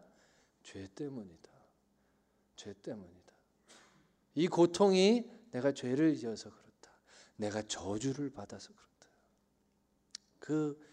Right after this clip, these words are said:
상황을 생각해 보세요. 얼마나 막막했을까요? 얼마나 아팠을까요? 얼마나 두려웠을까요? 아이를 낳는 아픔보다 아마, "하나님, 내가 잘못했습니다.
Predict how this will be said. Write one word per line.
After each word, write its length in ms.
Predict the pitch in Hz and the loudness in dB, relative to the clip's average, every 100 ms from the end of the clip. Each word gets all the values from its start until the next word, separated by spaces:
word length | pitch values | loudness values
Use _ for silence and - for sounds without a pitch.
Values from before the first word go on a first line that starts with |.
| _ | _
상황을 440 | - 160 175 175 143 | -16 -10 -6 -4 -4
생각해 400 | 160 165 - 139 | -4 -4 -4 -6
보세요. 340 | 110 - - _ _ _ _ _ _ _ _ _ _ | -6 -12 -20 _ _ _ _ _ _ _ _ _ _
얼마나 320 | - 120 151 | -12 -6 -2
막막했을까요? 1120 | 151 110 107 127 - - - - 123 _ - - _ _ _ _ _ _ _ - | -2 -4 -4 -6 -8 -14 -14 -14 -16 _ -20 -20 _ _ _ _ _ _ _ -10
얼마나 520 | 117 156 185 175 135 | -2 2 4 4 2
아팠을까요? 600 | - 135 143 123 - 101 - _ _ _ _ _ _ _ - | -4 -12 -12 -18 -20 -20 -20 _ _ _ _ _ _ _ -2
얼마나 640 | 131 156 175 202 196 180 | 6 10 12 12 12 8
두려웠을까요? 920 | 175 143 160 139 - 123 113 - 107 101 _ _ _ _ _ _ _ _ _ _ - | 4 4 4 4 -2 -10 -14 -20 -20 -20 _ _ _ _ _ _ _ _ _ _ 0
아이를 400 | 135 165 175 170 | 6 6 6 6
낳는 280 | 156 160 | 6 4
아픔보다 1040 | 147 131 135 - 190 175 147 143 165 160 113 | 2 2 -2 -6 -4 -2 0 2 6 4 2
아마, 340 | 131 170 170 - | 0 4 4 2
"하나님, 380 | 175 196 202 190 | 0 0 0 -2
내가 180 | 185 | -2
잘못했습니다. 920 | 185 175 196 196 165 - 151 131 - | -2 -4 -6 -8 -10 -14 -16 -18 -20